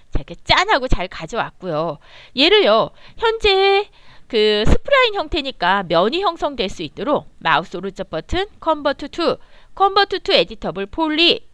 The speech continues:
폴리 오브젝트로 변환시켰어요. 자, 그 다음에요.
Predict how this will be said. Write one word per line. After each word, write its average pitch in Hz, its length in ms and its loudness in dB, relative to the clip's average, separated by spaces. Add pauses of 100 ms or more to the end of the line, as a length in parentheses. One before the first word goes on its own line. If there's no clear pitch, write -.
(140)
폴리 370 240 -2
오브젝트로 233 500 -4
변환시켰어요. 202 840 -2 (460)
자, - 120 -2
그 262 100 -10
다음에요. 254 420 2